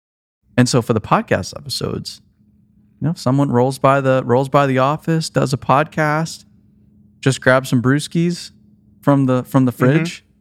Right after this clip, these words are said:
Speaker 1: sit there, have some beers, podcast.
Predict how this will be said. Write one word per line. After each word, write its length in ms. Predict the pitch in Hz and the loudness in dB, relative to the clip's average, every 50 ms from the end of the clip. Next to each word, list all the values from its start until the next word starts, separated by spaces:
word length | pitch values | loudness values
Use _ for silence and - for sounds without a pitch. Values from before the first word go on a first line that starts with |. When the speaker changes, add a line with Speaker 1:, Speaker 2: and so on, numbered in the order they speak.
| _ _ _ _ _ _ _ _ | _ _ _ _ _ _ _ _
Speaker 1:
sit 220 | - - 156 151 - | 0 0 2 2 2
there, 400 | 165 160 165 175 180 180 - _ _ _ _ _ _ _ _ - | 2 2 2 0 -2 -4 -6 _ _ _ _ _ _ _ _ 0
have 140 | 135 147 151 | 2 2 2
some 140 | - 147 123 | 0 0 2
beers, 560 | 135 139 143 156 165 175 180 - - - - _ - | 2 2 0 0 0 -2 -6 -8 -12 -16 -20 _ 0
podcast. 720 | 139 135 156 156 - 175 175 180 180 180 - - - - | 0 0 0 0 -2 -4 -4 -4 -4 -6 -8 -12 -18 -20